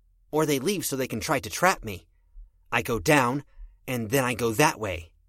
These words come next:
Climb over the short fence and bushes. He doesn't follow that way."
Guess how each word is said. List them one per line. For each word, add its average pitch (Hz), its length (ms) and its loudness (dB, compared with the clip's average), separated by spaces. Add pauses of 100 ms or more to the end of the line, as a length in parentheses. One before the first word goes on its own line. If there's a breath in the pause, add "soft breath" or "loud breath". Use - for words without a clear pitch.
(320)
Climb 151 280 2
over 151 180 6
the 117 100 0
short - 280 4
fence 131 340 0
and 101 140 -6
bushes. 147 560 2 (480)
He 185 220 -4
doesn't 165 320 2
follow 147 280 4
that 123 240 0
way." 85 280 -10